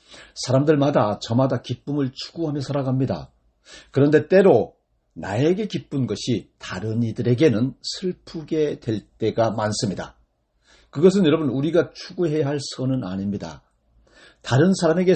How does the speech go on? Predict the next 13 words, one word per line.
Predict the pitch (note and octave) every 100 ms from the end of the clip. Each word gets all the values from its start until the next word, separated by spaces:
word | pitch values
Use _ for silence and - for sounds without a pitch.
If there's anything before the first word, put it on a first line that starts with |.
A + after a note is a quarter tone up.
| -
선을 | - F3 G3 D#3+
행함으로 | C#3+ D3+ D#3+ C#3+ -
얻는 | A2+ C3 D3
기쁨을 | - B2 - C#3 C3
추구하는 | - - - D3 D3 D3+ C#3
삶이 | C#3+ D3 F3 D#3 G#2+ C3+ - _ _ _ _ _ _ _ _ _ _
하나님께서 | _ E2+ F#2 - D2+ - E2
원하시는 | D2 E2 C#2+ - G2 C3 C3 _ - - _
더 | - B2+ B2+ - G2+ -
나은 | D2+ F#2+ A2+ A2 -
인생인 | F2+ E2 - D2 D2 C#2+
것입니다. | D2 - D2 C#2+ - - _ _ _ _ _ _ _ _
그러기에 | - C2+ B1+ D2 G#2+ G#2